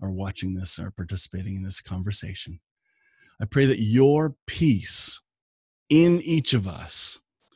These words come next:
will be revealed and, more importantly, experienced. Give us that confirmation, especially for those few that really need it right now. Speak to them with a voice they can hear and understand,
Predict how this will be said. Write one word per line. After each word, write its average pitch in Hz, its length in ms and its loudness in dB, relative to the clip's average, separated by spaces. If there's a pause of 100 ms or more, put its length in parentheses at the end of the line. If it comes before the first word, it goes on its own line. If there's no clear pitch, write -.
(140)
will 113 200 -2
be 110 180 2
revealed 123 880 2 (260)
and, 110 140 2
more 135 220 4
importantly, 113 420 -2
experienced. - 1040 -2 (1120)
Give 143 180 2
us 147 120 0
that 131 160 -6
confirmation, 98 800 -8 (220)
especially 233 580 0
for 202 140 -2
those 196 260 2
few 185 240 0
that 120 120 0
really 139 580 6
need 123 240 6
it 120 140 -2 (320)
right 98 340 -2
now. 85 380 -6 (340)
Speak - 360 0
to 180 80 -4
them 214 220 -2 (680)
with 107 120 -2
a 101 60 2
voice 143 580 0
they 123 140 -4
can 107 160 -6
hear 202 500 2
and 190 80 -4
understand, 107 880 0